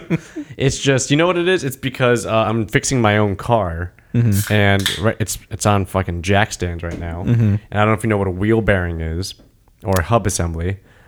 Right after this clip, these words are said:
Speaker 2: but
Speaker 1: No.
Speaker 2: long story short, I'm re-, I'm replacing the, a, a pressed in bearing. Like,
Speaker 1: Mm-hmm.
Speaker 2: it's thankfully one complete unit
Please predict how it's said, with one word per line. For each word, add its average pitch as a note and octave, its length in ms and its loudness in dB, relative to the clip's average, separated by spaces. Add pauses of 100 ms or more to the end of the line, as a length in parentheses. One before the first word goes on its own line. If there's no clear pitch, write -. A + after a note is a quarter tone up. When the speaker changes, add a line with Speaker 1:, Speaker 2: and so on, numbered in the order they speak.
(120)
Speaker 2:
but A2+ 120 2
Speaker 1:
No. A2+ 40 4
Speaker 2:
long A#2+ 180 2
story A2+ 220 2
short, G#2+ 320 0
I'm G2+ 140 -2
re-, G2 180 -2
I'm G#2 140 0
replacing G2+ 560 0
the, F#2 340 0 (360)
a, G2+ 120 -2 (200)
a G2+ 100 -2 (380)
pressed A#2 300 0
in G#2+ 200 2
bearing. G2 560 0 (160)
Like, B2 160 2
Speaker 1:
Mm-hmm. G#2 240 0
Speaker 2:
it's A2+ 180 0
thankfully G#2+ 600 -2
one G2 500 0 (140)
complete G2 440 -2
unit G2 340 0